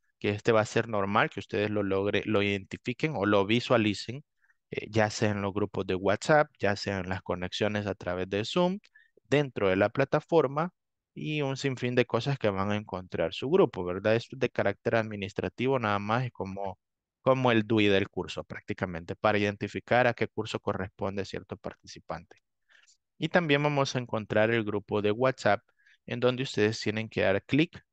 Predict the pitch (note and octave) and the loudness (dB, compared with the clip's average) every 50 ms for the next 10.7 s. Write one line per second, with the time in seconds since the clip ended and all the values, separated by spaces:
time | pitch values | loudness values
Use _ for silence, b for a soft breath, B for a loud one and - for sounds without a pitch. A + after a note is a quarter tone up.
0 | _ - F#2+ G#2 G2+ G2+ - - A#2 G#2+ G#2+ G#2+ A2 B2 B2+ - - - - F#2 | _ -2 0 0 0 0 -2 -4 -2 -2 0 2 2 0 0 -4 -6 -8 -8 -8
1 | - - F#2 F#2+ G2 - - A#2+ A#2+ - A2+ A2 G#2+ - - F3 - _ _ _ | -8 -6 -6 -8 -6 -6 -6 -6 0 2 2 2 2 0 -4 -10 -10 _ _ _
2 | _ _ _ _ _ _ - D3+ D#3 D3 - C#3+ C3+ B2+ - A#2+ A#2+ A2 A2 - | _ _ _ _ _ _ 2 4 4 4 2 0 -2 -2 -4 -4 -4 -4 -4 -4
3 | - - - A#2+ A2 G#2 G#2 G#2 - - A2+ - - - G2+ G2 G2+ G#2 G2+ G2 | -4 -6 -4 -2 -2 -2 -4 -4 -4 -4 -4 -4 -4 -6 -4 -4 -4 -4 -6 -8
4 | - _ - G#2+ G2+ F#2 F2+ - - G#2 B2 C#3+ - _ _ _ _ _ _ _ | -6 _ 2 4 4 4 2 0 -2 -2 -2 -2 -4 _ _ _ _ _ _ _
5 | _ _ _ _ _ _ _ A2+ G#2+ G2+ G2 G2 G2 F#2+ F#2+ F#2+ F#2+ F2+ F2+ G#2 | _ _ _ _ _ _ _ -6 -4 0 0 2 2 2 2 0 0 -2 -2 0
6 | - A2 A2 G#2+ - G#2 G2 - G#2 G2 - - G#2 G2 F#2+ F#2+ F#2 F#2 E2+ F2 | 2 2 2 2 0 -2 -4 -4 -6 -6 -2 -2 -2 0 0 0 -2 -2 -2 -4
7 | F#2 - - E2 - - - _ - A#2 A2 A#2 A#2+ B2 - - B2+ C3 C#3+ - | -4 -4 -2 -2 -4 -4 -8 _ -10 -4 -2 0 -2 0 2 2 4 4 4 4
8 | E3+ E3 E3 D#3 C#3+ - D3 C#3 - D#3+ D#3+ D3+ B2 G#2+ G2+ G2+ - - C#3+ D3 | 4 4 4 4 2 0 -2 -2 2 2 2 2 2 0 -4 -4 -2 -4 -4 -4
9 | C#3 B2 - - A2+ - _ - A#2+ A#2+ - A#2 A2 A2 A2 A2 A2 A2+ A2+ A2 | -4 -4 -2 -2 -4 -2 _ -6 -6 -4 -4 -4 -2 0 0 0 -2 -2 -4 -6
10 | G#2 G#2 - - - - - - C#3+ D3+ E3 G#3 C4+ | -8 -8 -8 -6 -6 -6 -4 -2 -2 0 0 0 -2